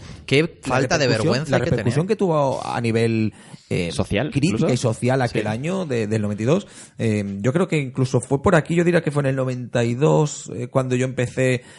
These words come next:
Speaker 2: a hacer, eh, cosas muy frikis como quedar con amigos para ver los Oscars toda la noche.
Speaker 1: <laughs>
Speaker 2: No sé si empecé en el, no sé si con Bailando con Lobos
Speaker 1: Pardela.
Speaker 2: o con El silencio, eh, pero fuera, fue por esta
Speaker 1: <laughs>
Speaker 2: época. Y, y la repercusión, como decía, mm, eh, Sergio,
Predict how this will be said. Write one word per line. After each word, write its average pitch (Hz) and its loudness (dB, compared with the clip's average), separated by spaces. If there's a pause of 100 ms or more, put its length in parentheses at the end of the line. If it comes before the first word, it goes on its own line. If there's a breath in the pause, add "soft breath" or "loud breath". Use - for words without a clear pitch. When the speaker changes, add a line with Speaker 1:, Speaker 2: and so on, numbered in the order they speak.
(120)
Speaker 2:
a 127 -2
hacer, 120 2
eh, 117 0
cosas 113 -2
muy 113 -2
frikis 117 -2
como 101 -2
quedar 104 -2
con 107 -2
amigos 107 -2
para 101 0
ver 104 -2
los 98 -6
Oscars 98 -6
toda 104 -2
la 98 -4
noche. 113 -4
Speaker 1:
<laughs> - 0
Speaker 2:
No 180 -2
sé 190 0
si 175 2
empecé 165 4
en 160 2
el, 160 2 (180)
no 180 -2
sé 170 0
si 156 0
con 139 -2
Bailando 127 0
con 104 2
Lobos 98 2
Speaker 1:
Pardela. 104 4
Speaker 2:
o - 2
con 113 -4
El 113 -4
silencio, 110 0
eh, 123 2
pero 117 2
fuera, 113 2
fue 127 2
por - 0
esta 123 0
Speaker 1:
<laughs> - -
Speaker 2:
época. 120 -2 (560 loud breath)
Y, 117 2
y 123 4
la 104 0
repercusión, 104 -2
como 139 0
decía, 127 2
mm, 104 -8 (200)
eh, 101 -8 (100)
Sergio, 127 -2